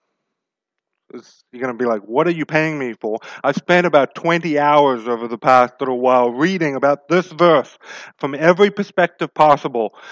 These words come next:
And, uh, this is contentious for a number of reasons.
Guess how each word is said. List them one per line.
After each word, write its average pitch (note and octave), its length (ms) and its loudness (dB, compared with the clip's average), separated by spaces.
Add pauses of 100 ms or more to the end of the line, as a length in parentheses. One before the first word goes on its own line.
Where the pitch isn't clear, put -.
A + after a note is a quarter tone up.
(240)
And, B2 360 -4
uh, B2 240 2 (2250)
this G3+ 140 2
is F#3+ 100 -12
contentious E3+ 640 -2
for C#3 160 -2
a - 20 -4
number C3+ 540 0
of A2 140 -10
reasons. G2+ 420 -8